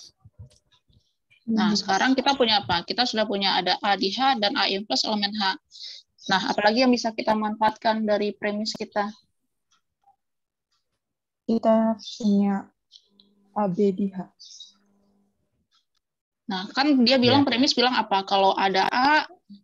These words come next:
Speaker 1: dan B
Speaker 2: Hmm.
Speaker 1: di H, maka dia bilang, dia bilang apa? A inverse, A, A B ada di
Speaker 2: A B
Speaker 1: H,
Speaker 2: ada
Speaker 1: kan?
Speaker 2: di H juga. Ya.
Speaker 1: Sekarang yang B-nya kita ganti dengan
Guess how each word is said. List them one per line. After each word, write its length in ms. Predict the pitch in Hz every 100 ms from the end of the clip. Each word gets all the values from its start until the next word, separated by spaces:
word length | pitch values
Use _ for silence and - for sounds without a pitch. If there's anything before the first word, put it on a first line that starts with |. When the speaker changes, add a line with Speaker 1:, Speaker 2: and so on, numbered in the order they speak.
| -
Speaker 1:
dan 280 | 208 202
B 80 | 190 190
Speaker 2:
Hmm. 80 | 190
Speaker 1:
di 120 | 185
H, 320 | 196 220 285 - _ _
maka 200 | 208 254
dia 120 | 254
bilang, 200 | 240 254 269
dia 120 | 240
bilang 240 | 233 233 247
apa? 280 | 214 180 214 _ _ _ _ - - _ _ _ _
A 140 | - 196
inverse, 600 | 190 190 247 294 208 - -
A, 240 | 220 -
A 20 | 208
B 200 | 202 277
ada 200 | 233 240
di 200 | 226 349 - _ _ _ _ _ _ _ _
Speaker 2:
A 20 |
B 80 | 190
Speaker 1:
H, 80 | 233
Speaker 2:
ada 100 | 233
Speaker 1:
kan? 200 | 208 220
Speaker 2:
di 40 |
H 120 | 202 175
juga. 240 | 202 196 - _
Ya. 140 | 190 170
Speaker 1:
Sekarang 300 | - 214 294
yang 160 | 302 269
B-nya 380 | 233 220 220 240
kita 240 | 277 277
ganti 400 | 208 196 196 262
dengan 320 | 277 202 202